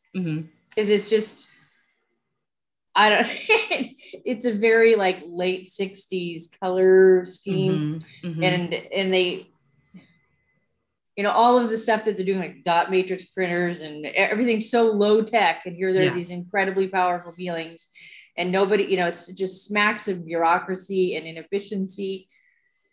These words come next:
Speaker 2: But I guess if you have all the time in the world, you don't care how efficient you are. You know, why, you know, I, I just, uh, it, it, <laughs> and, um, but <laughs>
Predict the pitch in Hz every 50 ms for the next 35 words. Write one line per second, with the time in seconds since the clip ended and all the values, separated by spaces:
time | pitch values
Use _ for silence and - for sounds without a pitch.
0 | _ _ - 180 190 185 190 196 208 196 190 190 190 196 185 185 190 190 185 185
1 | 185 202 202 190 185 180 180 170 180 180 185 175 180 175 170 165 - - 170 165
2 | 175 180 185 185 180 180 180 190 190 185 190 190 180 180 185 180 185 185 185 185
3 | 180 185 190 185 _ _ _ _ _ _ _ _ _ _ _ _ _ 196 202 202
4 | 202 196 196 196 190 180 196 190 139 - 202 202 196 190 190 190 190 196 185 -
5 | - 202 214 - - 202 - - - 220 220 185 208 214 208 - - - _ _
6 | 127 139 190 180 170 160 - - - _ _ 139 180 165 - - 131 - - -
7 | - 285 277 247 226 - - - _ _ _ _ _ _ _ - 196 196 196 190
8 | 185 180 185 185 190 190 190 185 - _ _ _ _ - _ _ _ _ _ _
9 | _ _ - 175 202 202 190 - 240 - - - - 392 392 - - 453 466 -
10 | - 370 381 -